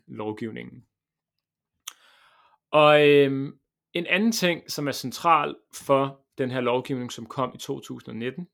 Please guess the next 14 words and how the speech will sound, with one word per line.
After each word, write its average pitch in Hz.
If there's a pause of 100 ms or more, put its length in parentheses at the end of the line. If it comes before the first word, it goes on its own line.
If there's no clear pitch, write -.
(240)
det 147
er 143
derudover, 135
at -
det 143
er 139
den 139
krænkedes 147 (120)
vurdering 147 (100)
af 127
situationen, 127
som -
er 110 (300)
central. -